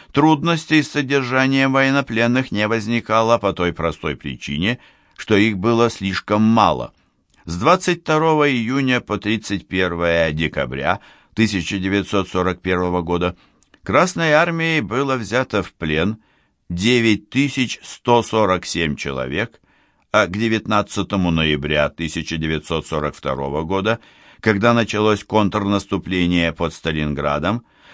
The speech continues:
в тыловые лагеря для военнопленных поступило еще десять тысяч шестьсот тридцать пять вражеских солдат и офицеров. Столь ничтожное число военнопленных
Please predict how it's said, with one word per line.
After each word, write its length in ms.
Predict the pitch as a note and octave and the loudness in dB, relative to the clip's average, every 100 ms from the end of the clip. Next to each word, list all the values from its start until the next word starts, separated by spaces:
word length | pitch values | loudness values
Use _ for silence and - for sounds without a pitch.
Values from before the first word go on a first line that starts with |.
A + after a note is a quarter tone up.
| - | -20
в 80 | - | 0
тыловые 580 | A2+ B2+ C#3 F3+ G#3 G3+ | 4 6 6 6 6 6
лагеря 560 | F#3+ D#3+ D#3 C3 D3 | 2 0 0 2 2
для 240 | D#3 C#3+ C#3 | 2 0 2
военнопленных 840 | C#3+ C#3+ D3 C#3+ A2+ B2 C3+ C3+ | 2 2 0 -2 0 0 0 -2
поступило 600 | C#3 - B2+ - B2 C#3 | -4 -4 -6 -2 -2 0
еще 440 | C#3 C#3+ - C3+ B2 | 0 0 0 0 0
десять 640 | G#2+ A2 G#2 A2+ G#2+ - | 2 2 2 -2 -6 -6
тысяч 520 | F#2+ F2 - G#2 - _ | -4 -2 -2 -6 -8 _
шестьсот 540 | - G#2+ - G#2 G#2 | -2 -2 0 -2 -2
тридцать 500 | - A2 G#2+ C3 B2+ | -2 -4 -4 -6 -6
пять 300 | - D#2 D2 | -2 -2 -2
вражеских 640 | C#2+ D2+ D2+ D#2 - D2 - | -2 -2 0 -4 -6 -8 -6
солдат 480 | D2+ D#2 D#2 D2+ D2+ | -4 -2 0 0 -2
и 60 | |
офицеров. 720 | D2 D#2 D2 D#2 D2 D2+ - _ _ _ - - | -4 -6 -8 -4 -4 -4 -8 _ _ _ -20 -20
Столь 420 | - - C#3+ C#3+ A#2+ | -18 -2 6 6 6
ничтожное 920 | C#3 C3 - C#3+ C3+ A#2 A#2 A#2 A2 | 0 0 -2 0 0 0 0 2 0
число 420 | A2 A2 - A2+ | -2 -6 0 0
военнопленных 960 | G2+ G2 F#2+ E2+ D#2+ D2 D2 D#2+ B2+ | 2 0 2 -2 -2 -4 -2 -2 -4